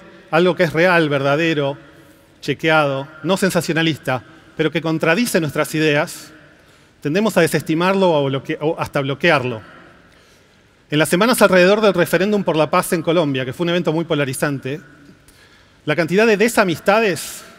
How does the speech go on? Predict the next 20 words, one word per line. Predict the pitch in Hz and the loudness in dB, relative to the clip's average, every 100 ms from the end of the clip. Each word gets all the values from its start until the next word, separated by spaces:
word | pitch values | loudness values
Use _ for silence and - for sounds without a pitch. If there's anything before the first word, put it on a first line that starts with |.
| - _ _ _ _ - | -20 _ _ _ _ -4
casi | 202 220 | -2 -2
que | 185 | -2
se | 175 | 0
duplicó | 156 160 147 180 220 | -2 -4 -2 0 0
con | - 151 | -4 -6
respecto | 147 165 180 | -4 -4 -4
a, | |
por | 156 | -4
ejemplo, | 135 170 170 190 | -6 -6 -2 -2
las | 151 | -2
semanas | - 135 151 143 | -4 -6 -6 -4
alrededor | 131 135 139 | -6 -4 -2
de | 139 | -4
la | 127 | -6
Navidad. | 120 120 113 - _ - - _ _ _ _ _ _ _ _ _ _ _ _ _ _ _ _ _ _ _ _ _ _ _ _ _ 151 | -8 -8 -10 -12 _ -20 -20 _ _ _ _ _ _ _ _ _ _ _ _ _ _ _ _ _ _ _ _ _ _ _ _ _ -8
En | |
conclusión, | 180 185 196 269 285 285 - - - _ _ _ _ _ _ - | -4 0 4 4 4 2 -4 -20 -20 _ _ _ _ _ _ -12
estamos | 156 240 254 190 | -2 0 0 0
muy | 226 | -2
cerca, | - 147 131 123 | 0 -2 -2 -6